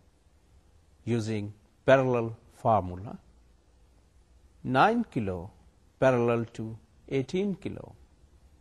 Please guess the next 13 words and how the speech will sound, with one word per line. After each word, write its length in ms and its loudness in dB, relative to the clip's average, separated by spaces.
will 140 -4
be 220 -4
equal 320 -8
to 200 -12
nine 500 2
into 300 -4
eighteen 560 -4
divided 460 0
by 180 -2
nine 460 0
plus 300 -6
eighteen. 580 -10
Therefore, 640 -6